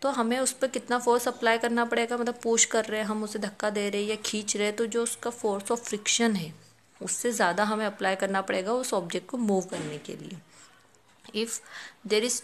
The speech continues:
too much friction, objects don't move, and if there is very less friction, objects would slide। अगर friction बहुत ज़्यादा होगा, तो वो object जो है, वो move नहीं कर पाएगा,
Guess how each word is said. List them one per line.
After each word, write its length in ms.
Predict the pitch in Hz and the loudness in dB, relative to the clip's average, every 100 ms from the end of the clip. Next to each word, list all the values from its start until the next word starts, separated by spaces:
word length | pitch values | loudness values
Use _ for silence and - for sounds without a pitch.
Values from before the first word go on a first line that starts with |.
| - | -2
too 240 | 208 226 220 | 0 2 0
much 300 | 220 - 220 | 0 0 -2
friction, 440 | 226 - 190 202 202 - | -2 0 0 -2 -6 -2
objects 680 | 196 175 170 220 226 - 180 | -2 -2 2 2 2 0 2
don't 220 | 180 202 220 | 2 2 0
move, 220 | 214 277 - - | -2 -2 -8 -2
and 180 | 214 269 - | 0 0 -2
if 100 | 247 233 | -4 -2
there 320 | 196 208 208 | 0 2 0
is 160 | 214 | -2
very 320 | 202 190 214 262 | 2 2 2 -2
less 440 | 175 196 240 - | 0 2 2 0
friction, 400 | 190 - - 226 - | 0 0 -2 -4 -6
objects 500 | 190 160 190 214 - | -8 -2 -2 0 -2
would 400 | 190 269 - - | -2 -4 -2 -4
slide। 360 | - - - - - - - - - - - - | -4 -8 -10 -20 -18 -16 -14 -14 -16 -20 -12 -8
अगर 340 | 190 208 277 | -4 -2 -2
friction 520 | - 226 - - 247 | -2 0 2 0 2
बहुत 320 | 220 226 240 - | 0 0 -2 -2
ज़्यादा 280 | 170 180 | 0 4
होगा, 440 | 247 202 151 151 - - - - - - - - - - - - - - | 4 2 0 -4 -8 -18 -20 -20 -20 -20 -20 -20 -20 -20 -20 -18 -10 -2
तो 80 | 233 | 4
वो 120 | 226 | 6
object 440 | 202 190 226 233 | 4 4 4 2
जो 180 | 220 233 | 0 0
है, 180 | 226 240 | 2 0
वो 300 | 226 330 - - | 2 0 -2 -4
move 140 | 196 | 2
नहीं 240 | 202 185 175 | 4 4 0
कर 180 | 170 160 | -2 -4
पाएगा, 460 | 147 139 139 - | -6 -6 -8 -10